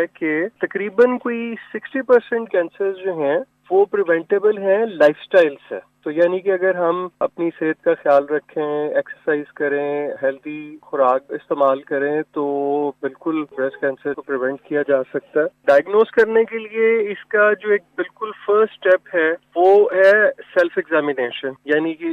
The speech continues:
ایک خاتون کو اپنا چھاتی کا خود معائنہ کرنا ہے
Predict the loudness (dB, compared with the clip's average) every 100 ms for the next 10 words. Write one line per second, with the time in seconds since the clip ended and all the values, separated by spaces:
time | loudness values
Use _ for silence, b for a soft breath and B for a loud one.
0 | -4 -4 -6 -8 -6 -6 -6 -12 -12 0
1 | 4 4 4 0 -2 -4 -4 0 0 -2
2 | -2 -4 -4 -14 -8 -6 -4 -6 -10 _
3 | -2 0 0 0 -2 -2 -8 -4 -4 -4